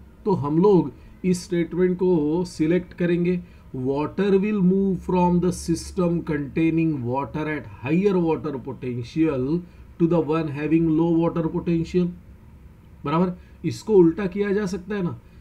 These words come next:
मैं इस higher water potential में से हायर को बदलूंगा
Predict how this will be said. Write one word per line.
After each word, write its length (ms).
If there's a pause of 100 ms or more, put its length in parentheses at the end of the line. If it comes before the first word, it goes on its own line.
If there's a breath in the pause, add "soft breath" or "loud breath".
(160)
मैं 260
इस 360
higher 600
water 520
potential 840
में 120
से 180
हायर 440
को 160
बदलूंगा 640